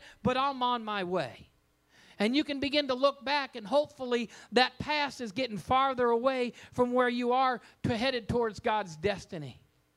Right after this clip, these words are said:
He says, "As he thinks within himself, so is he."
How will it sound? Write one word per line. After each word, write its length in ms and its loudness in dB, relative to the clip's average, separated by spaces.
He 100 -6
says, 260 2
"As 220 0
he 100 -4
thinks 500 -6
within 260 -2
himself, 480 -6
so 260 -2
is 180 -2
he." 80 -12